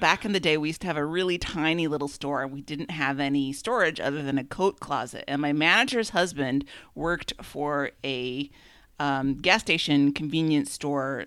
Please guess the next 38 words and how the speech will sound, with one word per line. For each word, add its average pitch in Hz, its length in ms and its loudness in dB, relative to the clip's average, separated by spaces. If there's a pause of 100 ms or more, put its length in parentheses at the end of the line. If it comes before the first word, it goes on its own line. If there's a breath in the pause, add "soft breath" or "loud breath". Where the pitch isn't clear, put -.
like, - 260 -8
a 127 260 -6
food 180 380 -2
distribution 190 560 0
thing. 233 220 2
So 180 140 -4
he 170 100 -6
used 165 240 -6
to 143 100 -6 (220)
deliver, 143 400 0
like, 131 320 -2
the 131 100 -4
sandwiches 135 840 -2
and 131 180 0
the 131 80 -4
fresh - 380 -6
fruit 135 540 -6
and 127 280 -2
whatever. 135 440 -2 (380 loud breath)
And 175 100 0
so 180 140 2
he 185 100 2
used 175 460 -2
to 214 80 -4
get 143 380 2
some 160 200 0
of 147 60 -2
the 147 180 -4
extra 156 380 -4
free 151 300 -2
fruit. 147 500 -2
And 147 160 2
one 151 200 2
time 160 280 0
she 143 320 -2 (160)
brought 147 300 2
in 147 260 6
this 135 160 -4